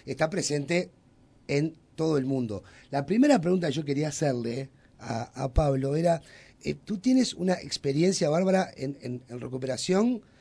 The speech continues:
en lugares que ha habido desastres, ¿verdad? Donde realmente hay que poner en foco en algo que tal vez nosotros, los uruguayos, no vivimos. Y tú, eh, llegas a un país que esos problemas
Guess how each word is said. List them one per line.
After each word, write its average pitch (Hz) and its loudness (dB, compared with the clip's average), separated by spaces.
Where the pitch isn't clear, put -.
en 135 -4
lugares 185 2
que - -6
ha 147 0
habido 214 2
desastres, - -6
¿verdad? 147 0
Donde 139 -4
realmente 214 2
hay 185 -2
que 151 -4
poner 175 -2
en 147 -4
foco 233 0
en 156 -6
algo 208 0
que 151 -6
tal 143 -4
vez 220 0
nosotros, 165 -6
los 117 -12
uruguayos, 139 -2
no 160 2
vivimos. 98 -2
Y 131 -4
tú, 180 -2
eh, 127 -6
llegas 220 2
a 143 -2
un 190 2
país 196 0
que - -4
esos 220 -4
problemas 202 0